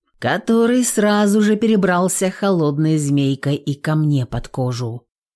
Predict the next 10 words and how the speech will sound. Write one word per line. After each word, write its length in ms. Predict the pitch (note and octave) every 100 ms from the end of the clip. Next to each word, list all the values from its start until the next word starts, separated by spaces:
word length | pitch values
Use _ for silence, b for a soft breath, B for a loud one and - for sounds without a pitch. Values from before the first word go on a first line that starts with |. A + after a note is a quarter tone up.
| _ _
В 160 | - D3
душе 440 | D#3+ E3 - A#3
поселилось 680 | A3 F#3+ - F#3 G3 F3 D#3+
волнение, 840 | D3+ D#3 D#3+ E3 G3 G#3 G3+ F#3+ F#3
перед 280 | F#3 A3+ F#3+
внутренним 680 | F#3+ G3+ G#3+ F#3 F3 F3 E3+
взором 440 | E3 A#3 G#3+ G3+
стали 340 | G3 - B3 G3+
вырисовываться 840 | F3+ F#3 - A3+ F#3 F3 - E3+
картины 800 | E3+ D#3+ - - G#3+ F3+ E3+